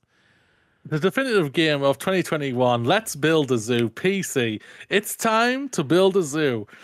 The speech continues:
Construct and decorate enclose, enclosures, buy and breed animals, hire zookeepers and vets, then try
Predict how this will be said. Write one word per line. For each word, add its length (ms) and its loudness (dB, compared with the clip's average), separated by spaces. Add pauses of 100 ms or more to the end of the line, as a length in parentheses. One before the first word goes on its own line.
(360)
Construct 500 -2
and 100 -4
decorate 560 0
enclose, 880 0 (300)
enclosures, 560 0
buy 360 2
and 280 -6
breed 340 0
animals, 540 -2
hire 400 0
zookeepers 720 -2
and 220 0
vets, 400 -4
then 200 -2
try 680 0